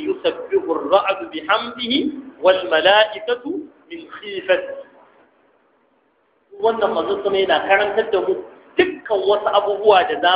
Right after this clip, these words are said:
mu gani na canjin yanayi. To akwai zikiri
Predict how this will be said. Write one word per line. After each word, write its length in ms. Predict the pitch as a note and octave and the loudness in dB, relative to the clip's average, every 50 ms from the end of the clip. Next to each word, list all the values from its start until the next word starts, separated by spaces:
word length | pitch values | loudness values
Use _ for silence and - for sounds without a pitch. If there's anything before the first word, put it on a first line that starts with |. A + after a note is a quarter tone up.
| F3+ | 2
mu 80 | E3 D#3+ | 0 -2
gani 320 | D3+ D#3+ D#3+ D#3+ E3 E3 | -4 -4 -4 -4 -4 -2
na 80 | E3 E3 E3 | -2 -2 -2
canjin 500 | E3 G3 G3+ G3+ G3 G3 D#3+ D#3 D3+ - | 0 0 0 0 -2 -6 -8 -10 -6 -2
yanayi. 400 | D#3+ D#3+ D3+ C#3+ B2 B2 C3+ C3 - - - - - - | -2 0 0 0 -4 -4 -8 -10 -10 -14 -16 -18 -20 -20
To 160 | - - D3+ C#3+ | -8 -4 -2 -2
akwai 320 | - - F#3 F#3+ G3 - | -2 0 0 0 0 0
zikiri 600 | - - C#4 - - - G#3 - C4 D#4 - - | 2 2 2 2 2 -4 -2 0 0 0 0 -2